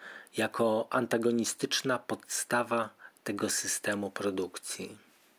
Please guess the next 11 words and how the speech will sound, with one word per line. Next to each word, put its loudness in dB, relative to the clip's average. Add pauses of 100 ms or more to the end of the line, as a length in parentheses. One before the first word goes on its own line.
(2500)
Jeśli 2
teoria 4
jako 0
poznanie 2
całości 0
wskazuje 0
drogę 2
do 2
przezwyciężenia 0
tych -4
sprzeczności, -2